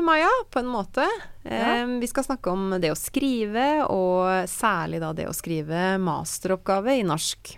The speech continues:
Speaker 2: Ja.
Speaker 1: For det er det jo mange som både har gjort og skal, eh, skal gjøre, og det er særlig de da som skal gjøre det, som, som kanskje trenger noen tips på veien.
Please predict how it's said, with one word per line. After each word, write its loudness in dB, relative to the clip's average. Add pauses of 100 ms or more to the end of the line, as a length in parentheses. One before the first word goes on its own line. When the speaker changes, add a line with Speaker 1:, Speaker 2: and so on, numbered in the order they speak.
(120)
Speaker 2:
Ja. -10 (160)
Speaker 1:
For -2
det 2 (240)
er 4
det 0
jo 0 (260)
mange 2
som -2
både 0
har 4
gjort 2
og 4
skal, 2
eh, 2
skal -2
gjøre, 0
og 2
det 2
er -6
særlig 0
de 0
da 0
som -4
skal 0
gjøre 0
det, 2
som, 0 (320)
som -4
kanskje -2
trenger -2
noen -2
tips -10
på 0
veien. 0